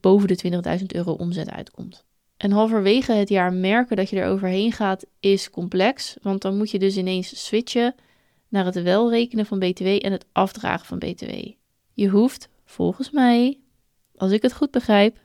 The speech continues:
geen B T W af te dragen met terugwerkende kracht. Dus over die eerste twintigduizend euro.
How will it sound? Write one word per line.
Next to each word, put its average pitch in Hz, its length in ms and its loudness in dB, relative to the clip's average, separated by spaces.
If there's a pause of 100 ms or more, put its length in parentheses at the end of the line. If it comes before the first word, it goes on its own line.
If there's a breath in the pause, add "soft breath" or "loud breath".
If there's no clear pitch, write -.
(160)
geen 214 300 0
B 214 40 2
T 196 160 4
W 185 240 2
af 190 120 -2
te - 100 -6
dragen 180 360 -2
met 170 160 -6
terugwerkende 175 580 -2
kracht. 170 440 -4
Dus 196 140 -4
over 180 180 -4
die 180 100 -6
eerste 175 560 -6
twintigduizend 180 480 -6
euro. 220 280 0